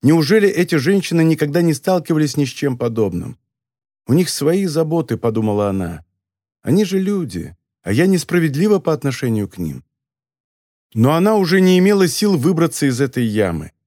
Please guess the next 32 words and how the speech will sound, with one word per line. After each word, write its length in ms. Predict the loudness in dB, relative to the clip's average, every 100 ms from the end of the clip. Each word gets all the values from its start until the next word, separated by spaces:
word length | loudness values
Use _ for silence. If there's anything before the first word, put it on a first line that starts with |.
| _ _ _ _ _
Ела 400 | -8 0 2 2
быстро, 460 | 0 -2 -4 -4 -4
как 160 | -2 -4
будто 220 | -2 0
боялась 380 | 0 2 0 -2
куда-то 380 | -2 0 0
опоздать, 560 | -2 -2 -2 0 0 -2 _ _ _ _ _
и 80 | 0
с 80 | 2
горячим, 480 | 2 2 2 0
и 120 | -2 -2
с 80 |
десертом 600 | 0 0 2 0 2 0 -2 _ _ -2
расправилась 680 | -2 0 0 2 2 0 0
раньше 320 | 0 0 -2
остальных. 680 | -6 -4 -4 -4 -6 -10 _ _ _ _ _ _
Все 280 | -8 0 4
мы 140 | 4
родом 300 | 4 4 4
из 160 | 2 2
детства, 480 | 0 0 -2 -6 -6
что 300 | -6 -4 -4
здесь 260 | -2 -6
поделаешь? 760 | -4 -6 -4 -4 -4 -8 -14 -20 _ _ _ _ _ _ _ _ _ _ -2
Ребекка 480 | 0 2 2 2
опьянела 460 | 0 2 2 4 4
ещё 360 | 2 2 0 2
больше, 380 | 2 0 -4
стала 320 | -6 -2 0 0
шумной 420 | -2 0 2 2
и 140 | 2
несдержанной. 880 | 0 0 -2 0 0 -2 -8 -8 -10